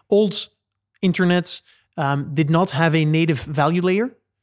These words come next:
right? If I sent you an email with a picture in it, I have that picture and you have that picture. And so there's no way to enforce scarcity. So there's no native way to en-, ensure value. Um,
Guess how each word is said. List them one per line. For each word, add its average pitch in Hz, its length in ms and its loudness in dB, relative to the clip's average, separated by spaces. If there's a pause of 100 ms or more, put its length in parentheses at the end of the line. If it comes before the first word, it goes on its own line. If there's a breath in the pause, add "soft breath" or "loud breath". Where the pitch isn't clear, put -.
(180)
right? 180 380 -4
If 156 320 -2
I 165 240 2
sent 165 340 -2
you 170 120 2
an 160 80 2
email 165 280 2
with 151 140 0
a 143 60 -2
picture 175 320 0
in 175 80 2
it, 185 240 -4 (460 soft breath)
I 165 140 2
have 160 140 2
that 156 160 0
picture 165 320 -2
and 160 180 -4
you 156 120 2
have 147 100 0
that 139 160 -2
picture. 160 260 -4
And 147 160 -6
so 160 80 -2
there's 156 220 0
no 175 100 2
way 160 220 2
to 160 260 -2
enforce 160 340 -2
scarcity. 170 440 -2
So 165 160 -8
there's 147 200 -2
no 160 160 2
native 151 440 0 (260 soft breath)
way 151 300 2
to 156 180 -2
en-, 151 160 -2
ensure 151 380 -2
value. 214 400 0 (320 loud breath)
Um, 156 180 2